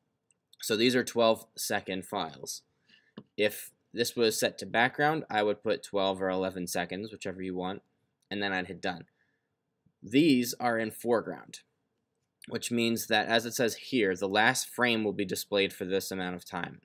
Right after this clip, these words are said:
So that is what you're setting in the duration, not the duration of the actual piece of media. So I don't want the last frame to be displayed for a long time. So I'm actually gonna put point zero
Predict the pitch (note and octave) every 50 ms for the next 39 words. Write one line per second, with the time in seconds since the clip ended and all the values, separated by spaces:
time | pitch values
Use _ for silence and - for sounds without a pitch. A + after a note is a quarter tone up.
0 | _ - - G#2 F2+ G#2 A2 C3 D#3+ F3 D3 C#3+ C#3 G#2+ A2+ G#2+ - - - A#2+
1 | G#2+ G2+ G2+ G2 G2 D2 - G2 G2 F2 F2+ F2+ E2+ F2+ F2 E2+ D#2+ - - D2
2 | A#1 A1+ - - _ - F#2 F#2+ G2+ G#2 A2+ A#2 A#2 A#2 G2+ A2 A2 A2 G2+ -
3 | - G2+ F#2 F2 F#2 F#2 F2 E2+ - - - E2+ - - F#2 - - F2+ F2 D#2+
4 | C2 G1+ G1+ G1+ _ _ _ _ _ _ _ _ _ _ _ _ - - - G2
5 | F#2 F2+ - - - A2 C3 D#3 F3+ C#3+ G#2 B2+ C3+ B2+ - _ - A2+ G#2 G#2+
6 | A2 A2 - - - - G#2 G2+ F#2+ G2+ A#2 B2 - - - G2+ F#2+ G2+ - -
7 | - - F#2 F2 F2+ F#2+ G2 - _ _ _ _ _ _ _ _ _ - G2 G2
8 | F#2+ F#2 F#2 F2+ E2+ - G#2+ F2+ C#2 - - - G#2+ G#2 F#2 - - A2+ B2+ D3
9 | D3 C#3+ - C3+ B2+ A#2+ A#2 A2+ - A2+ G#2+ - - - - - _ _ _ _
10 | _ _ _ _ B2 A#2 A2 F2+ F#2+ G2+ G#2 F2+ D2 C2 B1+ -